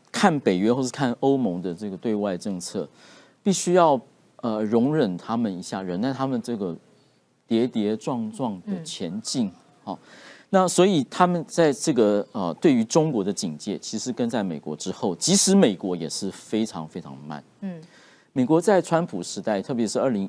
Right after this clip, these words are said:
Speaker 1: 一九年之后，二零一七年那个战之后，慢慢慢慢，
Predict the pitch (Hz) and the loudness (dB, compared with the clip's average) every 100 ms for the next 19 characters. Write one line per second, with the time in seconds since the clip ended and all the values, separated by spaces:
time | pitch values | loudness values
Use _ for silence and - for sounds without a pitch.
0 | - 135 - - 78 69 71 67 80 98 | -6 -12 -6 -4 -4 -4 -12 -12 -14 -14
1 | 98 107 - 131 113 117 - 117 92 98 | -8 -8 -2 0 0 -2 -4 -4 -2 -4
2 | 92 82 - 92 - - - - - 247 | -6 -6 -8 -8 -14 -20 -20 -8 -6 -4
3 | 117 196 165 156 143 135 131 113 | 0 0 0 -2 0 0 0 -2